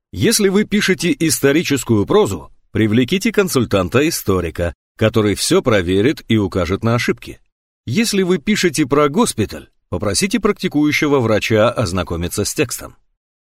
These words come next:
Если вы пишете об быте сотрудников М Ч С,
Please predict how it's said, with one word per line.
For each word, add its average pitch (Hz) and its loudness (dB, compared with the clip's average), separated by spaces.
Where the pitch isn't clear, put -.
Если 165 2
вы 151 4
пишете 117 0
об 120 0
быте 143 0
сотрудников 110 -2
М 98 -4
Ч 76 -8
С, 123 -2